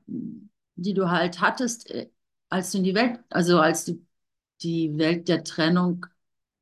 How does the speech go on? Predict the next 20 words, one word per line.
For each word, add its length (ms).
berührt 500
hast. 440
Und 200
jetzt 520
ist 180
jede 240
Veränderung 600
für 160
dich 260
angstbesetzt. 1160
Und, 460
und 220
du 80
willst 260
jetzt, 280
wo 100
es 140
eigentlich 460
darum 280
geht, 340